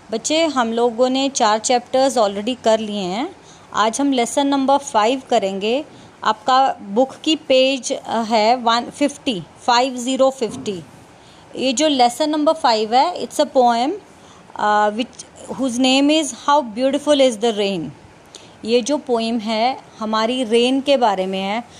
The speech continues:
आजकल आपको पता है, वैसे ही rainy season है, आजकल आपको ये same experience बहुत बार होता है। उसी चीज़ को जो आप असलियत में अपना rain का experience लेते हो, इस poem के साथ correlate करके देखना, you will enjoy the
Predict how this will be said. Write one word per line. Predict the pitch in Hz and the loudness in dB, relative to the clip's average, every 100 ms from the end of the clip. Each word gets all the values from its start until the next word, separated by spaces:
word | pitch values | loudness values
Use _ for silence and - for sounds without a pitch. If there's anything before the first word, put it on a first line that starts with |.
| - - | -18 -4
आजकल | 196 214 - 269 | -2 -2 2 4
आपको | 262 254 269 | 4 2 -4
पता | 262 233 262 | -2 0 2
है, | |
वैसे | 247 240 277 | 2 0 0
ही | 269 | 0
rainy | 233 233 240 269 | 2 2 2 0
season | 269 262 240 285 294 | 0 -2 0 0 0
है, | 370 - - - | -4 -8 -10 -2
आजकल | 214 - 254 | -2 0 2
आपको | 240 233 262 | 2 2 0
ये | 254 262 | 2 0
same | - 254 269 | 0 -4 -4
experience | 269 - 254 226 254 269 - | -6 -8 -6 -4 -4 -6 0
बहुत | 226 254 233 | 0 2 2
बार | 240 233 | 2 2
होता | 190 - 170 | -4 -6 -6
है। | 180 - - - - - | -6 -12 -20 -20 -20 -10
उसी | 233 320 320 | -6 -2 -2
चीज़ | 320 294 285 - | 0 2 0 0
को | 302 | 0
जो | 262 262 | 4 4
आप | 247 247 _ - - - | 4 0 _ -20 -20 -10
असलियत | 214 - 247 285 311 311 | -8 -4 0 2 2 0
में | 302 | 0
अपना | - 240 247 240 | 0 0 2 4
rain | 233 220 220 | 2 0 0
का | 233 | 0
experience | 233 - 226 208 240 233 | 0 -6 -8 -6 -6 -4
लेते | 202 185 233 | -6 -2 0
हो, | 185 | -2
इस | - 233 - | -2 -6 -6
poem | - 233 247 | -4 -2 -2
के | 240 269 | -4 0
साथ | 254 247 - - - - | 2 0 -2 -20 -20 -2
correlate | 269 302 302 277 277 - | 2 2 4 2 0 0
करके | 240 214 247 | -2 0 -4
देखना, | 208 185 214 269 381 | -4 -4 -2 -2 -2
you | 240 | -2
will | 226 247 247 | 0 2 2
enjoy | 226 226 190 | 2 2 2
the | 196 | 0